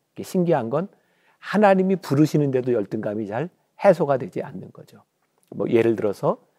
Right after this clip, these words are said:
이제 모세 같은 사람, 우리가 잘 아는 출애굽기 삼 장에 하나님께서 모세를 부르셨어요. "모세야, 모세야, 내가 너 좀 써야 되겠다." 근데 모세는 계속해서 자기가 쓰임받을 수 없는 이유를 이야기하죠. "하나님, 저 말도 잘 못해요.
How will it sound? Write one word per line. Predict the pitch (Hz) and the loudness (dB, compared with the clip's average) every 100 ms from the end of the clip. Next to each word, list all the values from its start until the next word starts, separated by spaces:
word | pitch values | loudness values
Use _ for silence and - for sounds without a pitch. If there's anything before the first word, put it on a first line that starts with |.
| _ _ | _ _
이제 | - 95 | -8 0
모세 | 101 123 123 | 4 4 4
같은 | 110 - 87 | 0 -4 -10
사람, | 95 92 123 | -10 -12 -10
우리가 | 160 107 | -4 -2
잘 | 101 98 | -2 -6
아는 | 92 98 170 - _ _ _ | -6 -4 -6 -8 _ _ _
출애굽기 | - 170 139 131 135 | -2 2 2 0 -8
삼 | - 143 | -6 -6
장에 | 104 90 92 87 - _ _ _ | -6 -6 -6 -6 -10 _ _ _
하나님께서 | - 139 131 117 123 | -4 0 0 -2 -4
모세를 | 110 95 104 117 | -6 -4 -4 -4
부르셨어요. | - 165 110 - - | -4 -6 -6 -12 -14
"모세야, | - 113 - 95 92 | -2 0 0 -4 -6
모세야, | - 98 101 95 - _ _ - | -10 -12 -14 -18 -20 _ _ -2
내가 | 117 110 | 0 2
너 | 107 | 0
좀 | 107 | -4
써야 | 98 80 73 | -4 -2 -2
되겠다." | - - - - - _ _ _ _ _ - | -4 -14 -18 -20 -20 _ _ _ _ _ -14
근데 | - 185 170 | -4 0 2
모세는 | 117 123 120 139 135 - _ _ | 4 4 4 0 -4 -10 _ _
계속해서 | _ 196 220 233 220 - 190 180 | _ 4 6 6 2 0 0 -2
자기가 | - 123 123 139 202 | -2 -2 0 2 0
쓰임받을 | - - 240 220 190 170 160 | -2 0 2 4 4 2 0
수 | - | 0
없는 | - 113 139 165 | 2 2 4 2
이유를 | 123 113 110 170 | 2 -2 -2 -2
이야기하죠. | 95 95 - - - - | -4 -10 -14 -16 -18 -14
"하나님, | 123 127 | -6 -4
저 | 131 | -2
말도 | 143 107 107 | 0 0 0
잘 | 120 139 | 0 -2
못해요. | 113 - 95 107 | -4 -10 -12 -12